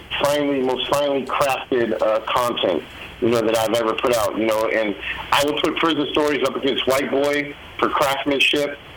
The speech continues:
you know, and some of this newer stuff that, that, that I'm gonna be dropping in the next year. So, you know, plus Prison Stories, it, it's, it's, it's basically like my first two years in prison. You know, I wrote it as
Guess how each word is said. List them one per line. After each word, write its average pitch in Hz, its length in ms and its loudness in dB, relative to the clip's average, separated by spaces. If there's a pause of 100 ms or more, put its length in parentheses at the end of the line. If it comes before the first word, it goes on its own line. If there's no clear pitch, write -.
(200)
you 127 100 2
know, 139 140 4
and 123 180 0
some 139 140 2
of 131 40 0
this 123 200 0
newer 143 260 2
stuff 127 360 0
that, 131 180 2
that, 120 360 2
that 127 140 2
I'm 123 80 0
gonna 120 120 0
be 113 120 0
dropping 120 400 0
in 113 140 2
the 110 60 2
next 117 300 2
year. 123 280 0
So, 107 340 0 (640)
you 143 120 0
know, 139 160 2 (120)
plus 156 180 2 (440)
Prison 208 280 2
Stories, 196 320 2
it, 156 140 0
it's, 139 240 -2
it's, 127 220 0
it's 127 260 0
basically 180 440 2
like 139 160 0
my 131 220 0
first 147 260 0
two 151 120 0
years 139 240 0
in 123 120 -2
prison. 139 420 0
You 117 60 2
know, 120 80 2
I 123 160 4
wrote 156 180 2
it 143 100 2
as 127 80 -2